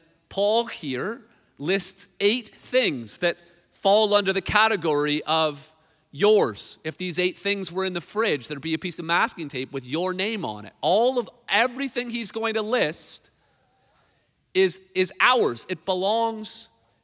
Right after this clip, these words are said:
to us. And he, he begins the list. The first three things on the list are three familiar names that he's been talking about in these first three chapters. Verse twenty-two, "All things are yours, whether Paul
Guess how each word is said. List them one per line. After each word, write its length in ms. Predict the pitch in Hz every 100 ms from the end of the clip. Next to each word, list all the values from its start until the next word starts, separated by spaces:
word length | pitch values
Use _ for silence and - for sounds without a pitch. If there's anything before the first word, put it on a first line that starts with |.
| _
to 140 | - -
us. 680 | 233 143 - - - - _ _ _ _ _ _
And 100 | 156
he, 160 | 180 180 -
he 220 | 170 170 _ _
begins 380 | 131 151 226 269
the 80 | 190
list. 260 | 127 131 -
The 80 |
first 240 | 127 220 -
three 120 | 196
things 260 | 170 147 131
on 80 |
the 80 | 117
list 280 | 113 147 -
are 80 | 127
three 260 | - 170
familiar 480 | 180 180 170 180 196
names 380 | 135 113 185 -
that 100 | 131
he's 140 | 139 -
been 120 | 123
talking 460 | - 135 156 175
about 240 | 156 156 151
in 40 |
these 200 | 143 135
first 340 | - 147 156 -
three 140 | 170
chapters. 580 | - 110 107 156 180 - _ _ _ _ _
Verse 160 | 147 -
twenty-two, 420 | 180 185 214 135 - _ _ _ _ _ _ _ _
"All 140 | 139
things 220 | 165 208 208
are 60 |
yours, 280 | 220 247 117
whether 240 | 123 120
Paul 560 | 120 - 139 175 285